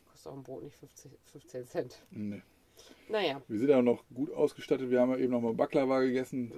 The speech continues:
Speaker 2: Oh, immer noch lecker. Wir müssen
Speaker 1: Richtig
Speaker 2: wieder, wir
Speaker 1: lecker.
Speaker 2: müssen wieder zurück. Ach so, äh,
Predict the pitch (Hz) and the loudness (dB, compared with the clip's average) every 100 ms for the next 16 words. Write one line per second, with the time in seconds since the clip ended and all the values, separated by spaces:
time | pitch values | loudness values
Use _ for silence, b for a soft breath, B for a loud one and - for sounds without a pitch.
0 | 71 101 104 107 107 107 113 110 113 120 | -16 -14 -12 -10 -10 -10 -12 -12 -12 -10
1 | 120 113 - 127 113 135 139 120 131 - | -8 -8 -8 -8 -4 -4 0 -2 -2 -6
2 | B B - 196 277 170 - _ 135 131 | B B -4 2 6 6 4 _ -2 0
3 | 123 | 2